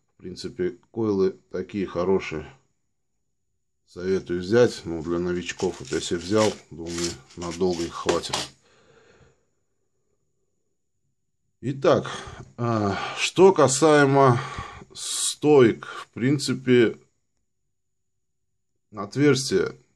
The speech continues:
для спиралей большие. Сюда, вот видите, можно вообще потолще, пожирнее что-то намотать. Как бы обдув хороший,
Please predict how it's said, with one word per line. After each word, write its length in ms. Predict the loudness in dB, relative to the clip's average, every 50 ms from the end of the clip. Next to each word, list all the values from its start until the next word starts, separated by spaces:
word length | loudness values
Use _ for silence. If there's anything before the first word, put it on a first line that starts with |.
| _ _ _
для 160 | -8 -8 -8
спиралей 500 | -8 -8 -4 0 2 4 4 4 2 0
большие. 560 | 0 0 0 0 0 0 0 4 4 4 4
Сюда, 300 | 4 0 -4 -2 -2 0
вот 200 | -2 -2 -4 -6
видите, 300 | -8 -8 -8 -8 -10 -12
можно 440 | -10 -6 -4 -4 -4 -6 -6 -8 -6
вообще 460 | -8 -8 -6 -2 2 2 2 2 2 -2 _ _ _ _ _ _ _ _
потолще, 500 | -14 -14 -8 -2 0 2 2 2 0 -4
пожирнее 560 | -8 -6 -8 -8 -6 -6 -6 -2 0 2 2
что-то 320 | 0 0 -2 -6 -4 -4 -4
намотать. 640 | -6 -4 -4 -4 -4 -4 -2 -2 -2 -2 -4 -8 _ _ _ _ _ _ _ _ _ _ _ _ _ _ _ _ _ _ _ _ _ _ _ _ _ _ _ _ _ _ _ _ _ _ _ -20
Как 140 | -20 -18 -12
бы 260 | -10 -10 -10 -10 -12 _ _ _ _ _ _ _
обдув 480 | -10 -8 -6 -6 -4 -2 0 -2 -2 -2
хороший, 720 | -2 -2 2 4 6 6 6 6 4 4 2 4 4 2